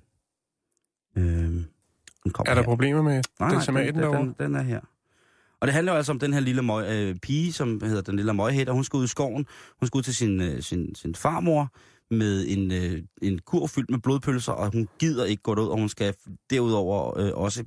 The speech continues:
Speaker 1: bære sin farfars, nu afdøde farfars gamle, lugtende møghætte. Men nu går hun altså ud mod, øh, mod, mod, hun går igennem skyggeskoven, og hun synger, og hun synger, og hun kommer frem til huset, hvor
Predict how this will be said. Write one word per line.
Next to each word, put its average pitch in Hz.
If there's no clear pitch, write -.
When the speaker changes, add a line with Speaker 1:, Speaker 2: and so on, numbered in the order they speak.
Speaker 1:
bære 110
sin 117
farfars, -
nu 110
afdøde 110
farfars 110
gamle, 113
lugtende 110
møghætte. 90
Men 113
nu 143
går 175
hun 160
altså 127
ud 139
mod, 127
øh, 92
mod, 78
mod, 92
hun 101
går 101
igennem 98
skyggeskoven, 151
og 127
hun 98
synger, 151
og 123
hun 101
synger, 156
og 143
hun 127
kommer 104
frem 120
til 117
huset, 147
hvor 113